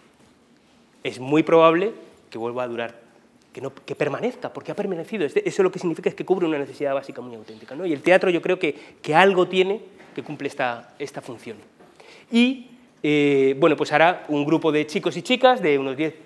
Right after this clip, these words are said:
grupo, chicos y chicas, han montado una obra de teatro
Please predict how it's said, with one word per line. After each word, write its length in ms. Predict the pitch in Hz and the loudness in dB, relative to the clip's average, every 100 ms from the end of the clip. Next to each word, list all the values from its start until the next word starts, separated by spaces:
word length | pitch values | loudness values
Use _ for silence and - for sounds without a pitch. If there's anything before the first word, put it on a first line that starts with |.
| - | -20
grupo, 500 | - 151 147 - 135 127 | -10 -6 -6 -8 -16 -12
chicos 260 | 170 160 170 | -8 -8 -8
y 60 | |
chicas, 420 | - 220 247 - - _ _ _ _ - | -8 -4 -6 -6 -20 _ _ _ _ -6
han 120 | 139 | -2
montado 380 | 156 156 175 143 | -2 2 2 2
una 100 | 135 | 0
obra 160 | 151 | 0
de 60 | 156 | 0
teatro 360 | 185 196 247 | 0 2 0